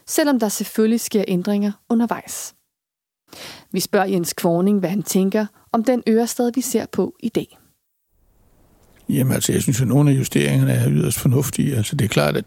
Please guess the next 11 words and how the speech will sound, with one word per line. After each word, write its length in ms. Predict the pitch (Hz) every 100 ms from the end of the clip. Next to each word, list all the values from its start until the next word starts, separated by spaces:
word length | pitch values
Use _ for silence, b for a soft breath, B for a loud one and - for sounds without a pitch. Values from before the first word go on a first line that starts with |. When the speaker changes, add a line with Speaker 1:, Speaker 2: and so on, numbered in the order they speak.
| -
Speaker 2:
det, 120 | 139
der, 140 | 131 110 B B B B
der 60 | -
knytter 320 | - 143 151
sig 160 | 117 143
til 180 | - 131
vindforholdene, 580 | 127 - 107 - 123
det 80 | 120
er 40 | 143
jo 60 |
selvfølgelig 420 | 127 - 139 123